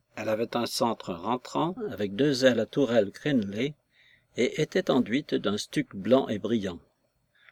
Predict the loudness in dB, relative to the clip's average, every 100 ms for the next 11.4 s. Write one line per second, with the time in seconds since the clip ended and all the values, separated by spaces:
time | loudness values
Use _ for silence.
0 | -10 2 2 4 0 -2 2 4 4 0
1 | -4 0 2 2 2 2 2 2 0 0
2 | -2 -4 -16 _ -12 -2 0 2 2 2
3 | 0 -2 -2 -2 0 0 0 -4 0 0
4 | -2 -6 _ _ _ -20 _ -6 -4 4
5 | 6 6 4 2 2 2 4 4 2 2
6 | 2 2 4 4 2 0 -2 -2 4 6
7 | 6 4 0 2 2 2 2 2 -2 -4
8 | -6 -4 -4 -6 _ _ _ _ _ 2
9 | 4 4 4 4 4 4 4 2 0 -2
10 | 2 2 0 -2 -4 -2 -2 -2 -2 4
11 | 6 6 4 -4